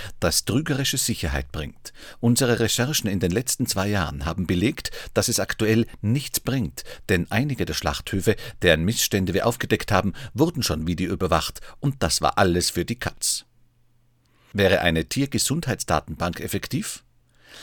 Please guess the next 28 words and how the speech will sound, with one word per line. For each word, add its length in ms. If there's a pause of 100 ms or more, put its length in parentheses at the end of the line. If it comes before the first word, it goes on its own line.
(200)
Eine 260
umfangreiche 680
Tiergesundheitsdatenbank 1300 (220)
wäre 260
sehr 260
interessant, 680 (240)
da 100
man 160
sehen 320
könnte, 380 (180)
wie 180
viele 360
Tiere 320
in 120
den 140
Schlachtbetrieben 720
verletzt 460
werden 280 (160)
und 220
wie 140
viele 280
sterben. 500 (520)
Die 100
Einbeziehung 640
der 140
Tierkörperverwertungen 1160 (200)
wäre 340
wichtig, 420